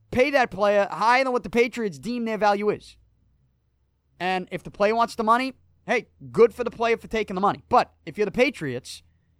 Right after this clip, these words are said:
when it comes to Trent Brown, maybe more than Trey Flowers, the Trent Brown situation is the Patriots, I think, would have been out of their minds to give Trent Brown that type of money,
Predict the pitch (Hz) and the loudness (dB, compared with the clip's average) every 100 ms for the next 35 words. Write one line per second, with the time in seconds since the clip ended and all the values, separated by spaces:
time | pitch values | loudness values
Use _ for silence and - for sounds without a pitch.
0 | _ 180 196 226 202 208 175 - _ _ | _ -6 -2 -2 -2 -2 -2 -4 _ _
1 | _ _ - - 254 208 170 226 254 190 | _ _ -14 -4 -2 -4 -4 0 2 2
2 | 180 185 185 185 208 202 170 143 _ - | 0 -4 -4 -2 -2 -2 -4 -8 _ -10
3 | 202 180 - 180 233 208 131 127 156 - | -6 -6 -4 4 6 4 2 -8 -10 -2
4 | 226 147 156 269 320 - 170 143 131 127 | -2 -2 -2 0 0 -4 -10 -8 -8 -8
5 | - 131 120 - 226 233 - 165 131 - | -8 -10 -12 -8 -4 -2 -4 -10 -10 -12
6 | - _ _ _ _ _ _ _ _ _ | -20 _ _ _ _ _ _ _ _ _
7 | _ - 190 233 202 185 170 185 175 139 | _ -8 -6 -4 -2 0 0 0 0 -4
8 | 139 214 269 139 107 107 - - 175 175 | 0 2 2 0 -8 -14 -16 -12 -6 -6
9 | - 208 185 - 180 160 135 127 135 175 | -4 -4 -4 -4 -2 -2 -4 -10 -4 -4
10 | - 160 131 117 104 - | -2 -6 -6 -10 -12 -16